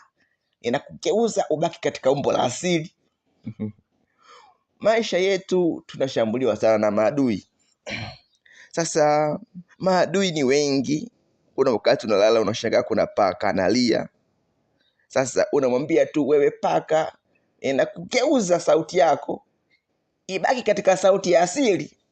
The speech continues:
<laughs> Siku kwenda kulala tumwambia, "Bwana, paka anayelia kwa dirisha langu, kuanzia leo ile sauti inaigeuza ibaki katika sauti ya asili." <clears throat> Kuna wakati paka ana-, a-,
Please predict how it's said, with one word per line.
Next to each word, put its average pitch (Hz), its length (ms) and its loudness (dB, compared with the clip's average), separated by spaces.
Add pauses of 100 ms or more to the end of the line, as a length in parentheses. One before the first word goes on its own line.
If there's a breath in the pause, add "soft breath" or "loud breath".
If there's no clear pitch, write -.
<laughs> - 1800 -10
Siku - 320 -4
kwenda 208 260 4
kulala 180 360 6
tumwambia, 175 340 2
"Bwana, 175 380 2 (100)
paka 208 380 0
anayelia 226 520 2
kwa 185 160 0
dirisha 165 420 0
langu, 190 420 0 (160)
kuanzia 165 580 0
leo 180 280 4
ile 214 320 2
sauti - 800 -6 (920)
inaigeuza 220 1000 2
ibaki 202 340 0
katika 196 300 2
sauti 196 320 0
ya 165 100 4
asili." 170 460 -2 (280)
<clears throat> 160 760 -8
Kuna 208 160 0
wakati 240 260 -2
paka 226 260 2
ana-, 196 260 0
a-, - 300 -2